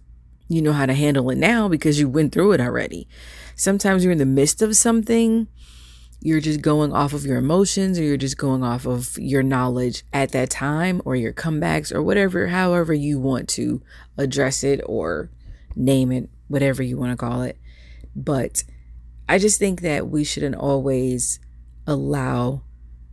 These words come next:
what we didn't do to affect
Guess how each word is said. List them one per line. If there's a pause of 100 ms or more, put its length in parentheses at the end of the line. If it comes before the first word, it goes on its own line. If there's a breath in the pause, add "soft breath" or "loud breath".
(720)
what
we
didn't
do (640)
to
affect